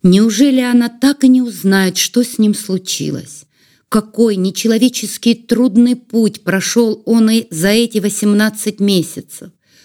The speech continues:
Что он все-таки добился своего, стал настоящим, ну да, настоящим человеком, чтобы так нелепо разбиться тотчас же, как только это свершилось.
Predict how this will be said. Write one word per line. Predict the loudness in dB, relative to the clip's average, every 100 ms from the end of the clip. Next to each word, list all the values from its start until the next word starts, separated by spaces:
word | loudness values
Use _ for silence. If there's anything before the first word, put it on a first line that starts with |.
| _
Что | -4 0 2
он | 0
все-таки | 0 0 0 0
добился | 0 0 2 2 2 -2 -8 -10
своего, | -10 -6 -4 -4 -6
стал | -4 0 2
настоящим, | 2 -2 -2 0 0 0 -4 -6 -10 -12 -12 _ _
ну | 0 2
да, | 2 -2 -4 -8 -16 _ _
настоящим | 0 0 0 -2 0 -2 -4 -4 -4
человеком, | -2 -2 0 0 -2 -6 -14 -16 _ _ _
чтобы | -6 -2 0 -2
так | -4 -2 -2 0
нелепо | 0 0 0 -2 -2 -2
разбиться | -2 -4 0 0 0 -6 -6 -6
тотчас | _ -2 -2 -2 -8 -6
же, | -6 -8
как | -6 -6 -8
только | -4 0 0 -2 -8 -6
это | -6 -6 -8
свершилось. | -8 -6 -6 -8 -8 -8 -8 -14 -20